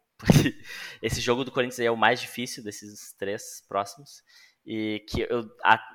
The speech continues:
vários episódios atrás eu vinha falando, "Eu não vejo o Grêmio ganhando do Corinthians, eu não <laughs> vejo o Grêmio ganhando do Corinthians."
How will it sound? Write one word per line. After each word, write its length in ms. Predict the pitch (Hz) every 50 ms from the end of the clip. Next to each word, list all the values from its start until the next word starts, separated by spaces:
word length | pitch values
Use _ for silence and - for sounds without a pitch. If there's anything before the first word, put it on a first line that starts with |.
| - _ -
vários 380 | 120 107 117 131 165 175 156
episódios 420 | 143 135 - - 113 120 123 123 120
atrás 320 | 113 - 113 110 113 113 120
eu 60 | 113
vinha 140 | 113 117 117
falando, 380 | - 127 117 104 101 101 92 - -
"Eu 100 | 104 104
não 160 | 107 127 135
vejo 220 | 117 110 117 120
o 20 | 104
Grêmio 200 | 104 101 104 104
ganhando 160 | 101 98 101
do 40 | -
Corinthians, 420 | - 104 98 98 - - 117 -
eu 60 | 104
não 220 | 95 - 143 156 117
<laughs> 20 |
vejo 200 | 107 110 107 -
o 20 |
Grêmio 240 | 113 104 101 101 101
ganhando 160 | 98 101 98
do 60 | 95 -
Corinthians." 460 | - 107 101 101 101 - - -